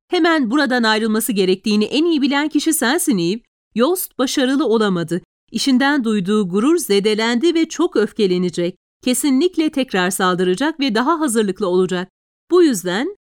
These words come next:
Somerset yaşadığımız kaleye korumalar eşliğinde gidecek ve ben aksini söyleyene kadar orada kalacak. Yine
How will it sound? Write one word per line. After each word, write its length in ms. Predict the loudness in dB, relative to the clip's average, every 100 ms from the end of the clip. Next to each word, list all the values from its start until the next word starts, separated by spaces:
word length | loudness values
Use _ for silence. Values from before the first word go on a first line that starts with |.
| _
Somerset 720 | -6 -2 0 0 0 -2 -2 -2
yaşadığımız 720 | -2 0 0 0 2 0 -2
kaleye 520 | -2 0 2 0 -2
korumalar 580 | -2 0 2 2 0 0
eşliğinde 540 | -2 -2 -2 0 0
gidecek 520 | -2 -4 -4 -2 -4 -6 _ _
ve 220 | -2 -2
ben 220 | -2 -4 -2
aksini 460 | -4 -4 0 0
söyleyene 500 | 2 0 2 2 0
kadar 380 | -4 -2 -2 -2
orada 420 | -2 -2 0 -2
kalacak. 520 | -4 -4 -4 -6 -8 _ _ _ -2
Yine 440 | 0 2 -2 -6